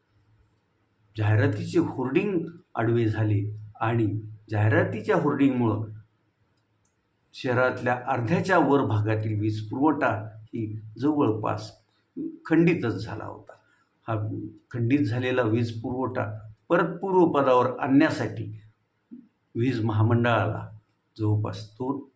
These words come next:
अडीच, पावणे तीन तास लागले. पावणे चार, चारच्या दरम्यान गेलेली वीज आली ती थेट आठच्या दरम्यानच.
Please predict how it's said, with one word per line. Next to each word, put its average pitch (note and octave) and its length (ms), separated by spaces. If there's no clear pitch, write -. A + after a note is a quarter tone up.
अडीच, D#3 320
पावणे A#2 320
तीन G#2 260
तास G#2 240
लागले. - 280
पावणे A#2 320
चार, C#3 280
चारच्या D3 380
दरम्यान C#3 420
गेलेली C3+ 440
वीज B2 480
आली A#2+ 280
ती G#2+ 400
थेट A2 300
आठच्या A2+ 360
दरम्यानच. - 580